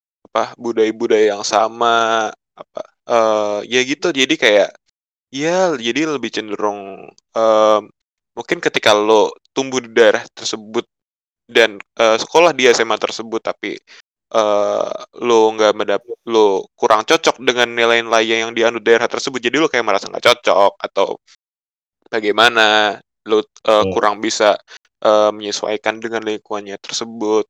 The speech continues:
Speaker 1: atau ketika lo, eh, punya mindset yang sama atau menganut nilai-nilai yang sama dengan daerah tersebut, lo bisa fit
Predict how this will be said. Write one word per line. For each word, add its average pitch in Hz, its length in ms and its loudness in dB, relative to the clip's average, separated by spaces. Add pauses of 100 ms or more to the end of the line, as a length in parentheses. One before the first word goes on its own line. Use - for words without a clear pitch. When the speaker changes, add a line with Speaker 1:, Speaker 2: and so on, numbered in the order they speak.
Speaker 1:
atau 147 240 -2
ketika - 280 -2
lo, 143 280 4 (400)
eh, 107 520 4 (560)
punya 147 360 4
mindset 113 480 2
yang 104 160 2
sama 123 440 2
atau 104 320 0
menganut 113 480 -4
nilai-nilai 101 400 -4
yang 101 80 -12
sama 110 200 -6
dengan 107 160 -10
daerah 104 240 -4
tersebut, 123 320 -14
lo 139 80 -10
bisa 120 280 -2
fit - 200 -6